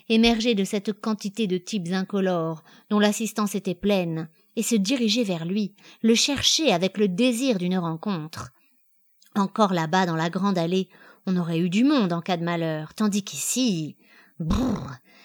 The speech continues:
c'est cette inquiétude qui lui faisait forcer son pas court, son haleine soufflante,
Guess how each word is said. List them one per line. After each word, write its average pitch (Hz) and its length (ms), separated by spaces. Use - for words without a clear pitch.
c'est - 200
cette 190 260
inquiétude 220 640
qui 202 140
lui 180 140
faisait 175 280
forcer 175 400
son 175 200
pas 170 160
court, 160 500
son 208 240
haleine 196 300
soufflante, 190 840